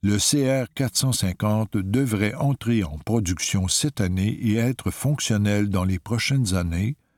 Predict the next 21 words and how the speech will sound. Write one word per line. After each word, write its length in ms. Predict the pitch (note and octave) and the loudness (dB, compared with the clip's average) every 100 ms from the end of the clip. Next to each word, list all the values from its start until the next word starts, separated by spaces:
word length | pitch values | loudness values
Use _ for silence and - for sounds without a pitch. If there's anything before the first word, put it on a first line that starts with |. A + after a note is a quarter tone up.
| _ - | _ -4
selon 540 | - - D3+ C3+ B2+ | -2 0 2 2 0
Pékin. 400 | - F#2 F#2 F2+ G#2 _ _ _ _ _ _ _ _ _ | -2 -4 -4 -4 -8 _ _ _ _ _ _ _ _ _
Plus 300 | C3+ D#3+ C#3 | 0 2 2
ambitieuse 600 | E3 D3 C3+ - D3 C3+ A2 | 2 0 0 0 0 2 0
encore, 580 | G2+ G2+ F#2+ F2 D2+ - | 0 0 -2 -2 -8 -2
la 180 | G#2 G#2 | 0 0
Chine 320 | - D3+ A#2+ | 0 2 2
a 100 | F#2+ | 0
annoncé 560 | A#2 C#3 A#2+ - B2 | 0 2 0 0 0
vouloir 460 | G2 F#2+ G2+ G2+ F2 | 0 2 2 2 2
mettre 320 | G2+ B2+ - | 0 0 0
en 100 | F2+ | -4
place 380 | D#2+ A2 A2 F#2+ | -2 0 0 0
des 200 | F#2+ F#2 | 0 2
lignes 380 | F#2 G#2+ G#2 G2+ | 2 2 2 0
maglev 920 | F2 G#2+ B2 F#2 F#2+ G#2 A2+ F#2+ F2 - _ _ _ _ F#2+ | 0 0 -2 0 2 2 2 0 -4 -8 _ _ _ _ -4
d'ici 520 | F2 C3 - D3+ D3+ | 0 0 0 0 0
deux 220 | G2+ G2 | 2 2
mille 260 | G#2+ C3+ A2 | 2 2 0
trente-cinq. 800 | - G2 - - G2+ F#2+ - - _ _ _ _ _ _ | -2 -2 0 -2 0 -2 -8 -16 _ _ _ _ _ _
Maglev, 640 | F#2+ F#2+ F#2+ G#2+ B2+ A#2+ | 0 2 2 2 2 0